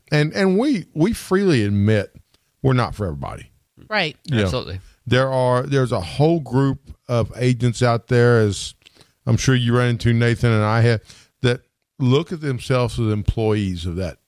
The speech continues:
Speaker 1: of, of that company.
Speaker 3: Oh, for sure.
Speaker 1: And we're, we're really not for that person, you know.
Speaker 2: Right.
Speaker 1: I mean, they're, you know, Nathan and our leadership team shows them how,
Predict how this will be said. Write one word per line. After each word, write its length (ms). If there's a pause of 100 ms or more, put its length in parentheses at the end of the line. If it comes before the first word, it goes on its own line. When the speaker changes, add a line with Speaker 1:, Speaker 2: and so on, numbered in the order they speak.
(340)
Speaker 1:
of, 260
of 160
that 200
company. 360
Speaker 3:
Oh, 200
for 100
sure. 300
Speaker 1:
And 200
we're, 240
we're 300
really 300
not 420
for 240
that 220
person, 440 (340)
you 120
know. 180 (160)
Speaker 2:
Right. 300
Speaker 1:
I 80
mean, 240
they're, 460 (220)
you 180
know, 220 (520)
Nathan 840 (1160)
and 80
our 160
leadership 540
team 360 (460)
shows 520
them 280
how, 460